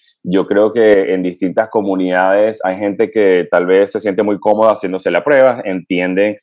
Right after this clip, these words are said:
por qué hay que hacerse la prueba, entienden las distintas circunstancias y los resultados, y una vez que obtienen los resultados, qué hacer con esos resultados, tanto para la persona como para su familia,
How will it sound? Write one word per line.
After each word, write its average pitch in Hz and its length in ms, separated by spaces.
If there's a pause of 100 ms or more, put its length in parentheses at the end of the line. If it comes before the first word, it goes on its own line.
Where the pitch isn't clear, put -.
(120)
por 90 280
qué 117 400
hay 104 100
que 101 80
hacerse 110 340
la 101 160
prueba, 101 540
entienden 92 360
las 107 120
distintas 92 540
circunstancias 104 1160
y 92 100
los 90 140
resultados, 92 840
y 95 260 (260)
una 107 200
vez 113 160
que 117 160
obtienen 107 340
los 127 120
resultados, 90 640
qué 95 140
hacer 101 440
con 101 140
esos 101 200
resultados, 92 640
tanto 87 460 (280)
para 95 80
la 87 160
persona 92 340
como 113 200
para 87 160
su 90 140
familia, 127 520